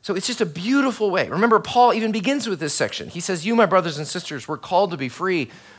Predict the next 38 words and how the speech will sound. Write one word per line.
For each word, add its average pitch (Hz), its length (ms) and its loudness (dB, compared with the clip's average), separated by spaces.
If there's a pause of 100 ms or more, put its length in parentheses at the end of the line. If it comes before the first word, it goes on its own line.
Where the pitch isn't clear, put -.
(120)
but 147 180 2
do 226 140 2
not 214 180 8
use 247 300 2
your 185 120 2
freedom 214 360 0
to 160 120 -2
indulge 160 320 0
the 147 80 -4
flesh. 214 360 2
Rather, 165 240 0
serve 214 640 4
one 180 100 0
another 151 260 2
humbly 180 460 -2
in 131 120 -4
love. 180 420 4 (320)
For 190 100 -2
the 165 120 0
entire 208 460 -2
law 175 280 6
is 139 120 -4
fulfilled 156 300 -4
in 147 80 -8
keeping 214 420 -4
this 131 200 -4
one 185 320 0
command, 98 440 -4 (420)
love 160 500 6
your 113 140 -2
neighbor 135 540 2 (320)
as 127 380 4 (140)
yourself." 113 760 2
Incredible 214 680 0
words. 151 320 4
Our 175 200 6
culture 226 420 2
views 190 300 -2